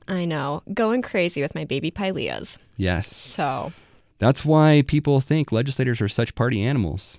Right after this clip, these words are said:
Speaker 1: I know.
Speaker 2: Mm-hmm.
Speaker 1: We, we just throw raves with the aloe.
Speaker 2: That's right.
Speaker 1: Yep.
Speaker 2: I am, uh, uh,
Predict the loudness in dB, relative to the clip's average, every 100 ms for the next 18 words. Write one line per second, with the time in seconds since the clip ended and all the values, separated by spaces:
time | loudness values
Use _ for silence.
0 | -12 -10 -4 0 2 2 -2 -8 -6 -2
1 | 0 2 0 -2 -6 -4 -2 -2 -4 -6
2 | -8 -18 -20 _ -4 -2 0 0 -2 -6
3 | -8 -6 -4 -4 -6 -10 _ -8 -6 -4
4 | -4 -4 -4 -6 -10 -20 -20 -20 -2 4
5 | 6 8 8 8 6 4 4 2 -2 _
6 | _ _ _ _ -6 -2 -2 -2 -4